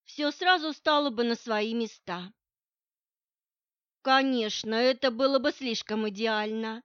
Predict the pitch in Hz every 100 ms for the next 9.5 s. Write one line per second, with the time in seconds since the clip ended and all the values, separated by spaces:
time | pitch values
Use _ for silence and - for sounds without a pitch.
0 | _ _ _ _ _ - 269 285 247 311
1 | 370 370 339 311 294 262 226 196 190 196
2 | - _ _ _ _ _ _ _ _ _
3 | _ _ - 254 262 254 254 247 262 233
4 | 254 254 247 302 311 262 247 240 254 254
5 | 247 269 269 277 302 - 214 196 196 202
6 | - _ _ _ _ _ - 320 415 415
7 | 370 330 311 294 277 - 330 330 277 247
8 | 269 247 269 - 302 294 302 320 - 208
9 | 202 196 208 -